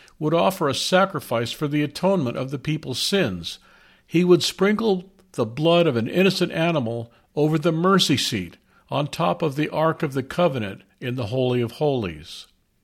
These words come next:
When John the Baptist saw Jesus, he said, "Behold, the Lamb of God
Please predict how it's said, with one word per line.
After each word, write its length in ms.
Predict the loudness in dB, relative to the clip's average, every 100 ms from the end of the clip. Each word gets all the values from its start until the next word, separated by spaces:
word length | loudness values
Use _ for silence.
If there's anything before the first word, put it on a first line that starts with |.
| _ _ _ _ _ _ _ _ _ _ _
When 200 | 0 2
John 300 | 4 6 6
the 80 | 4
Baptist 580 | 2 2 2 -2 -8 -6
saw 280 | -2 0 0
Jesus, 560 | 0 2 2 0 -2
he 120 | 0 0
said, 380 | 2 0 0 -8 -20 -20 -6
"Behold, 640 | -2 4 6 8 6 0 -12 _ _ _ -6
the 80 | -2
Lamb 340 | 2 4 4
of 160 | 0 2
God 440 | 4 4 0